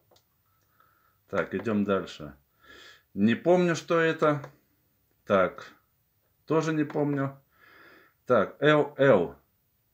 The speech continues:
Это яркость дисплея. Вот нажимаю, вторая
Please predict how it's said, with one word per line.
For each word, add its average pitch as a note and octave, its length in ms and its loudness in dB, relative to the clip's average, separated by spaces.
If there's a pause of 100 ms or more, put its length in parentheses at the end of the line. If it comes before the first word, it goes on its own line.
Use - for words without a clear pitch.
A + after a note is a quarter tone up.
Это A2 240 0
яркость B2 800 0 (440)
дисплея. F#2+ 760 -4 (800)
Вот - 260 -14 (400)
нажимаю, G2+ 600 -4 (240)
вторая C3+ 580 -2